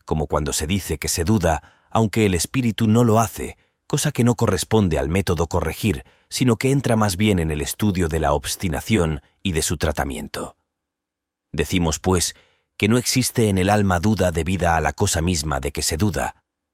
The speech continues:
es decir, si solo existiera en el alma una sola idea, verdadera o falsa, no habría lugar para la duda ni para la certidumbre. Solo existiría una sensación de esta o aquella especie,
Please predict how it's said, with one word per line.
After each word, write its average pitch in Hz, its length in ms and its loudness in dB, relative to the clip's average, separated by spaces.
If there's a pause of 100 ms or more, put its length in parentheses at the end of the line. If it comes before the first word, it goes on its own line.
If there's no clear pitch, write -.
(120)
es 92 140 -2
decir, 87 360 -2 (380)
si - 140 -10
solo 85 240 2
existiera 82 640 0
en 69 100 -4
el 73 120 -2
alma 78 280 0
una 90 240 0
sola 82 320 2
idea, 71 480 -2 (280)
verdadera 71 600 -2
o 65 100 -2
falsa, 71 560 -2 (380)
no 101 140 4
habría 92 280 2
lugar 82 380 0
para 80 180 0
la 69 120 0
duda 78 340 0
ni 85 140 -2
para 80 220 0
la 78 120 0
certidumbre. 85 800 -4 (720)
Solo 95 280 0
existiría 85 680 -2
una 82 200 0
sensación 82 600 -2
de 69 220 -2
esta 98 400 0
o 80 180 2
aquella 73 400 -4
especie, - 680 -6